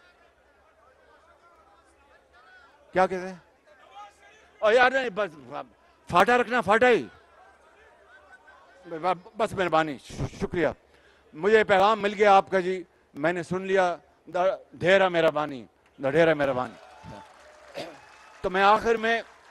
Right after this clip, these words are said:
मैं आखिर में इस शेर पर अपनी बात ख़त्म करता हूँ और ये ख़ास तौर पर अपनी कौम के अजीम बेटियों और बेटों से मैं मुखातिब हूँ और ये शेर आपकी नज़र है। जब अपना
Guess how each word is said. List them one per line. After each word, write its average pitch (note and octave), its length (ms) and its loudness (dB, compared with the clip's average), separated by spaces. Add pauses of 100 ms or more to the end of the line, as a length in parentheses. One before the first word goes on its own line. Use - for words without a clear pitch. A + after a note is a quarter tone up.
(1700)
मैं D3 140 0
आखिर F#3+ 300 2
में F#3 280 -6 (560)
इस F#3 140 -8
शेर F#3+ 280 -6
पर F3+ 120 -14
अपनी E3 220 -10
बात D#3 300 -2 (420)
ख़त्म F#3 280 2
करता - 280 2
हूँ E3+ 180 4
और E3 100 0 (140)
ये D3 220 -4
ख़ास F#3 520 4 (100)
तौर G3+ 220 2
पर E3+ 160 -2
अपनी D#3+ 340 -8 (400)
कौम E3+ 280 2
के E3 140 -4
अजीम D#3+ 440 -2 (420)
बेटियों D#3+ 460 -2
और D3+ 100 -4
बेटों D#3+ 340 -2
से D3 160 -4 (580)
मैं C#3 180 -8
मुखातिब D#3+ 480 -2
हूँ F3 120 -2
और D#3 120 -2
ये D3+ 100 -4
शेर E3 300 -2 (120)
आपकी E3+ 340 4
नज़र D3 240 -2
है। C3+ 240 -6 (1040)
जब F#3+ 160 6
अपना F3+ 320 2